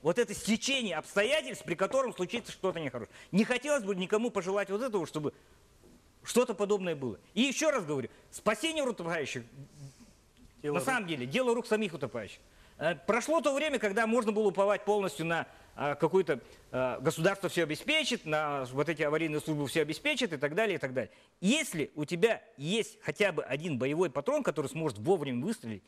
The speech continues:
Speaker 1: это будет нормально. Я не имею в виду конкретный патрон, а средства спасения, э, противогаз, огнетушитель, пожарный шланг, э, штормтрап, э, лебёдка, всё что угодно, что потом поможет спасти вас, ваших детей, ваших близких.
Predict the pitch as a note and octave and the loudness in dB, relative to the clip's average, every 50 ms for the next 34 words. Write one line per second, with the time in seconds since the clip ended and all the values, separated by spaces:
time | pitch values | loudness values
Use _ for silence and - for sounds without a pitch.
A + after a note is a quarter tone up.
0 | _ _ _ - A3+ A#3+ A3+ A3+ B3+ A3 F3 F3+ E3+ D#3+ D3 A#2+ A2+ C3 F3 G#3 | _ _ _ -2 0 0 0 0 -2 0 0 0 0 0 0 0 0 0 0 0
1 | A#3 B3+ C#4 E4 E4 C4 G3 D3+ C#3+ - - C#3+ B2 D3 E3+ C#3 A#2 G2 A2 - | 0 0 -2 -2 -2 -2 -2 -2 -2 -2 -2 -4 -2 -2 -4 -4 -4 -8 -10 -10
2 | - G#2 - _ _ _ - - - - D#3 F3 D#3+ - - - _ - - F#3 | -12 -14 -18 _ _ _ -20 -8 -2 0 0 0 0 -2 -8 -14 _ -8 -2 -2
3 | A3+ G#3+ - C4+ C4 - A3 F#3+ - G#3 F3 C#3+ A#2 G#2 - C3 D#3 E3 - G#3 | 0 0 2 0 0 0 -2 -2 0 -2 -2 -2 -4 -4 -2 -2 -2 0 2 0
4 | A3 - A#3 A#3+ A3 F3+ F3 D#3 B2+ - - - - - - - F3 F#3+ A3+ A#3 | 0 2 2 0 2 2 2 0 0 -2 -8 -14 -20 -8 -2 0 2 2 2 2
5 | - A#3 - - A#3+ A3+ E3 C#3 A2+ F2+ - - _ _ _ F#3 F3+ F3+ C4 C#4 | 2 0 0 2 0 0 0 -2 -4 -6 -8 -14 _ _ _ 0 2 2 2 2
6 | C4 B3+ B3+ A3 - G3+ G3+ G3+ F3 A#2+ F#2+ - - _ _ _ _ _ - D3+ | 2 2 0 0 2 2 2 2 2 -2 -6 -12 -20 _ _ _ _ _ 0 2
7 | E3 E3+ E3+ E3 - - - A#3 B3 B3+ - - G#3 G#3+ G#3+ F3+ B2+ - - - | 2 2 2 0 -4 2 4 4 4 4 2 2 2 2 2 2 0 -4 -4 -2
8 | D#3 E3+ E3+ E3 D#3+ D#3+ D3+ E3 F#3 C4 B3 C4 C4 B3 - - - C3+ A#2+ - | 0 0 2 2 0 0 0 0 0 2 4 4 4 4 2 0 -4 -6 -4 -4
9 | - - - - D#4 D#4+ - - C#4+ C4+ B3+ G#3+ A#3+ G#3 A#2+ A2 G2+ - _ _ | -6 -2 2 2 2 2 4 2 2 2 4 4 2 2 2 -2 -8 -14 _ _
10 | - - - - _ - C#4 E4 D#4+ - - - - F#3+ - - B3+ C4 G#3+ - | -8 -6 -6 -2 _ 4 6 6 6 4 2 0 0 0 2 4 2 2 2 2
11 | - F#3+ G3 B3 D4+ D4+ A#3+ A3 - - - F#3 F#3+ - - - A#3+ G3 - - | 0 0 2 2 2 2 2 -2 -4 -2 -2 -2 -2 -2 -2 -2 -2 -2 -4 -6
12 | _ _ - B2 C3 D3 G#3+ C4 D#4 - - - - _ _ _ _ - C3 G3 | _ _ -8 -2 2 4 4 4 2 0 -6 -12 -20 _ _ _ _ -2 0 0
13 | A#3+ A3+ - G#3 F#3+ G3 G3 - A3+ C4 D4 B3+ - - C#3+ E3+ G3+ A3 - G#3+ | 0 0 -2 -2 -2 -2 -2 0 0 0 0 -2 -4 -2 0 0 0 0 0 -2
14 | F#3+ E3+ E3 F3 F#3 D3+ - - - | -2 0 0 0 0 -2 -4 -10 -20